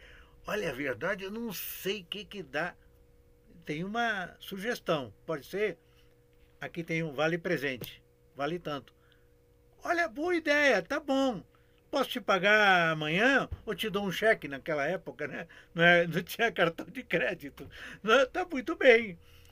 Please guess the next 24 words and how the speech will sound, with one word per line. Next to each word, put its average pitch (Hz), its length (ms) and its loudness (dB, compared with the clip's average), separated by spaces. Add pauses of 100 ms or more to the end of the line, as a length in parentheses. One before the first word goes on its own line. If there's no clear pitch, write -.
(140)
Então 254 300 2
vinha 240 300 2
um, 208 240 0
dois, 190 300 2
três. 202 480 0 (380)
Então, 170 500 -4
faz 202 460 -4
a 208 100 -2
tua 190 480 -4
meta. 147 720 -6 (920)
Pelo 247 200 4
menos 302 460 2 (320)
um, 277 220 4
no 175 320 -2
mínimo, 294 580 -2 (180)
um 269 220 0
vale 226 380 0
presente 180 580 -6 (240)
diário. 151 640 0 (1120)
Isso 175 300 -6
vai 165 280 -4
te 170 140 -6
ajudar. 131 540 -4 (720)
Ainda 226 920 0